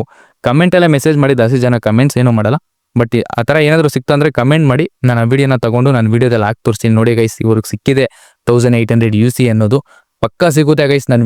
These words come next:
ವಿಡಿಯೋ ಒಂದು ಸಾವಿರ ಜನ ನೋಡಿದ್ರೇನೋ, ಅದರಲ್ಲಿ ಒಂದು ನೂರು ಜನ ನೋಡಿದ್ರೆ ಯಾರಿಗಾನ ಒಬ್ರಿಗಾದ್ರೂ ಸಿಗೋ ಚಾನ್ಸಸ್ ಇರುತ್ತೆ,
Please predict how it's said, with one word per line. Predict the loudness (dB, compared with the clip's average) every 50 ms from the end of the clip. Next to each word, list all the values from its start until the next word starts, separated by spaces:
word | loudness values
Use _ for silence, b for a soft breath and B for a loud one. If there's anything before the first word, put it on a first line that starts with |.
| 2
ವಿಡಿಯೋ | 2 2 2 2 2 0 -2 -8 _ -4 -2 0
ಒಂದು | 0 2 0 -2 -2 -4 -4
ಸಾವಿರ | -4 -2 0 0 0 0 2
ಜನ | 2 2 2 2 2 2
ನೋಡಿದ್ರೇನೋ, | 2 2 2 2 0 2 2 0 0
ಅದರಲ್ಲಿ | 0 0 0 0 2 0 0
ಒಂದು | 0 0 0 2 2
ನೂರು | 2 2 2 2 2 0
ಜನ | 0 0 2 0
ನೋಡಿದ್ರೆ | 0 0 0 0 0 -2 -2
ಯಾರಿಗಾನ | -2 -2 -2 -2 -2 -2 0 0 0 0
ಒಬ್ರಿಗಾದ್ರೂ | 0 -2 -2 -2 -2 -2 0 0 -2 -2 -4 _ _ _ _ _ _
ಸಿಗೋ | -6 -2 0 0 0 -2 _ -4
ಚಾನ್ಸಸ್ | -2 -2 0 0 0 0 0 0
ಇರುತ್ತೆ, | 0 0 0 0 -2